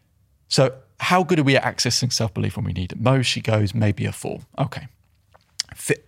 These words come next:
fifth step is momentum. Momentum is about how you add up the moments in your life, right? Again, you can add all the crap together easily. You have to be quite consciously minded about how you add up the right stuff, the good stuff.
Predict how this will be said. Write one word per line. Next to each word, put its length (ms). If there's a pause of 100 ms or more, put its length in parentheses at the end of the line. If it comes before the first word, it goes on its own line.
fifth 240
step 200
is 80
momentum. 640 (220)
Momentum 420
is 60
about 180
how 140
you 140
add 180
up 140
the 100
moments 500
in 60
your 120
life, 400 (600)
right? 220 (500)
Again, 460
you 100
can 120
add 100
all 120
the 40
crap 240
together 420
easily. 520 (400)
You 60
have 100
to 40
be 140 (140)
quite 240
consciously 580
minded 400
about 140
how 120
you 140 (100)
add 160
up 280
the 100
right 300
stuff, 400
the 80
good 180
stuff. 420